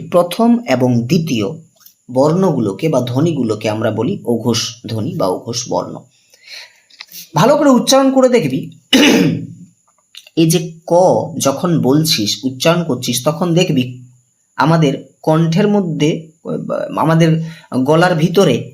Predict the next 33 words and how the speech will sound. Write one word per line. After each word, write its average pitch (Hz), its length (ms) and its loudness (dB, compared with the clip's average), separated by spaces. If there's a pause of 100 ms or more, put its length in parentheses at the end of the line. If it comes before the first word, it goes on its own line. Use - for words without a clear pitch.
দেখবি 165 200 4
কোনো 160 240 2
রকম 165 300 2
কাঁপা 151 300 0
কাঁপা 160 300 0
ভাব 147 540 -2 (320)
আসবে 117 380 -2
না। - 160 -8 (420)
দেখবি 165 500 0 (200)
এই 165 200 0
ক 175 160 4
যখন 185 300 0
আমরা 180 200 2
বলবো 160 480 0 (220)
তখন 165 320 0 (280)
এই 151 160 0
কণ্ঠস্বরটা, 160 1000 0 (140)
কণ্ঠ 160 260 0
থেকে 180 260 0
নির্গত 160 380 2
যে 165 160 2
স্বরটা, - 520 0 (200)
সেটা - 240 2
দেখবি 190 240 0
খুব 190 320 0
পোলাইটলি 196 600 2
ভাবে 170 220 4
বেরিয়ে 120 400 0
যাচ্ছে, - 420 -6 (200)
খুব 208 180 0
সুন্দরভাবে 165 840 0 (240)
বেরিয়ে 151 320 4
যাচ্ছে, - 440 -4